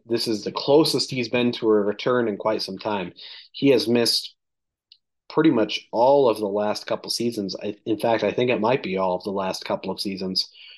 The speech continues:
with, uh, with an injury or, you know, a couple different injuries. The last, I believe, that he played, and I can double check that real quick.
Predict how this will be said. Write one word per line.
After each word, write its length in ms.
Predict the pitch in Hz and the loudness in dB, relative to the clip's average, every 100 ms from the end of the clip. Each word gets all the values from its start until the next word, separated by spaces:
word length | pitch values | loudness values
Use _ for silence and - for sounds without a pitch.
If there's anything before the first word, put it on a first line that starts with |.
| _ | _
with, 320 | - 101 - 107 | 0 0 0 -2
uh, 340 | 98 92 90 - - - _ _ - | 0 0 0 -6 -14 -14 _ _ -14
with 280 | 107 - | -10 -6
an 100 | 104 | 0
injury 480 | 117 147 131 127 127 | 2 4 4 4 6
or, 400 | 120 104 98 98 113 | 6 4 2 -2 -4
you 100 | 98 | -6
know, 80 | |
a 80 | 92 | -4
couple 240 | 131 131 120 | -2 0 2
different 300 | 120 123 120 | 2 2 0
injuries. 480 | 113 120 120 120 - - - - - _ - | 2 2 2 -2 -14 -20 -20 -20 -20 _ -6
The 100 | 113 | -2
last, 560 | 107 127 160 156 - - - | 2 2 2 0 -8 -12 -4
I 100 | 113 | -2
believe, 580 | 107 101 110 139 127 107 | 0 -2 0 0 -2 -2
that 100 | 104 | -6
he 100 | 107 | -6
played, 500 | - 113 104 98 92 | -6 0 2 2 -2
and 160 | - | -2
I 100 | 110 | -2
can 160 | 110 110 | 0 0
double 260 | 110 98 95 | 0 -2 -2
check 260 | 107 104 | -4 -4
that 220 | 95 92 | -6 -8
real 160 | 92 92 | -8 -10
quick. 340 | - 95 92 | -6 -8 -8